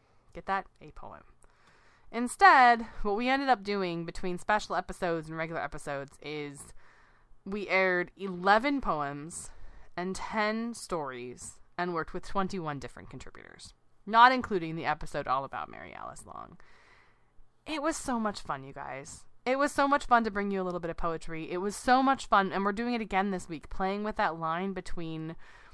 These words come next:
poetry and prose. I mean, Char-, Charles O'Haye's poem that kicked us off today is very much a poem, but think of it in terms of a flash fiction story. You're not too far off bounds. And then to also get to bring in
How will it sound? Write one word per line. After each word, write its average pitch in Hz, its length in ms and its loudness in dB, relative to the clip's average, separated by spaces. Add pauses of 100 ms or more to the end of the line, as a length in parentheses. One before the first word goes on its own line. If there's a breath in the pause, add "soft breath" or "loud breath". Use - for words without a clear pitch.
(220 loud breath)
poetry 226 840 -2 (280)
and 165 220 -4
prose. 269 720 -4 (280)
I - 20 -12
mean, 196 340 -4 (440 soft breath)
Char-, 247 420 6
Charles 294 360 6
O'Haye's 208 680 -2 (520 soft breath)
poem 269 320 2
that - 160 -8
kicked - 200 -14
us 202 120 -4
off 208 180 2
today 160 220 -6
is 175 200 -10
very 269 200 0
much 233 180 -2
a - 60 -8
poem, 190 520 -4
but 180 280 0 (560 soft breath)
think 285 160 -10
of 294 100 -12
it 269 80 -8
in 240 60 -14
terms 233 260 -10
of 196 100 -10
a 160 300 -4
flash 190 240 -2
fiction 180 380 -12
story. 185 460 -10 (600)
You're 180 120 -12
not 185 160 -4
too 170 160 -12
far 147 220 -8
off 131 220 -10
bounds. 113 300 -16
And 214 180 -4
then 247 180 2
to 254 120 2
also 247 320 0
get 202 160 -4
to 220 100 -4
bring 190 220 0
in 175 220 -2